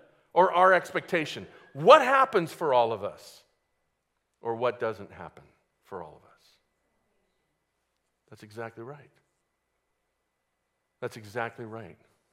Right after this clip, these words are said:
You remember Peter being valiant. Is this distracting to you guys? I usually have a coat,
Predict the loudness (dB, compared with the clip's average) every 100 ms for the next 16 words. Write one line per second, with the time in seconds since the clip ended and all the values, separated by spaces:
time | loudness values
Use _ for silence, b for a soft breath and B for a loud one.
0 | _ _ _ _ _ _ _ _ _ _
1 | _ _ _ _ _ _ -10 -6 -6 -6
2 | -12 -14 -18 -18 -20 _ _ _ _ _
3 | _ _ _ _ _ _ -14 -12 -10 -10
4 | -10 -10 -14 -18 _ _ _ _ _ _
5 | _ _ _ _ _ _ _ _ _ _
6 | _ _ _ _ _ _ _ -18 -16 -16
7 | -14 -10 -10 -12 -18 -16 -16 -16 -18 _
8 | _ _ _ -16 -14 -10 -10 -10 -12 -14
9 | -12 -12